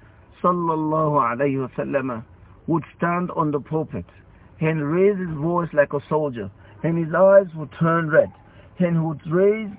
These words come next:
so high, and he would talk so strict, and he would say to them, 'Amma ba'd, be warned,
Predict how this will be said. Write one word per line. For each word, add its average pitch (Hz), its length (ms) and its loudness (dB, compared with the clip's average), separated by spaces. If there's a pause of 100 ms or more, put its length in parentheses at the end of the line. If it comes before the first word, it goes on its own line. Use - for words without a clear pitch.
(140)
so 202 260 2
high, 175 400 2 (320)
and 156 160 -2
he 156 60 -2
would 147 220 -6 (140)
talk 175 340 0 (160)
so 160 340 -4 (160)
strict, - 320 0 (460)
and 127 160 -4
he 127 80 -6
would 123 200 -6
say 139 140 -2
to 127 120 -8
them, 113 220 -8 (960)
'Amma 185 480 4
ba'd, 139 340 0 (840)
be 165 120 4
warned, 180 420 6